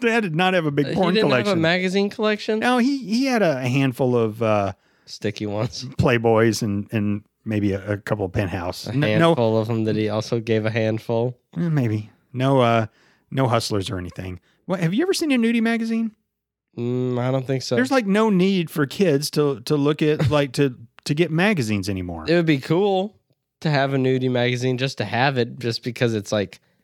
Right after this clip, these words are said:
Speaker 2: everyone knows about them, but
Speaker 1: Mm-hmm.
Speaker 2: nobody has them.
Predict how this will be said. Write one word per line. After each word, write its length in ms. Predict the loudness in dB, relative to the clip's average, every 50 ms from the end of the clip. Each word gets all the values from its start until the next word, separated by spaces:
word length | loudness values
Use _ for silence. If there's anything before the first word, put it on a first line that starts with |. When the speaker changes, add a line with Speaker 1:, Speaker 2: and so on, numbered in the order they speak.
| _ _ _ -2
Speaker 2:
everyone 500 | -2 0 0 0 0 2 2 0 0 0
knows 300 | 0 2 2 2 2 0
about 320 | 0 0 0 0 0 0 0
them, 240 | 0 0 2 2
but 160 | 0 0 0 -2
Speaker 1:
Mm-hmm. 200 | -2 -4 -4 -2
Speaker 2:
nobody 420 | -2 -2 0 0 0 0 0 0
has 320 | 0 0 0 0 -2 -2 -2
them. 360 | 0 0 0 0 -2 -6 -8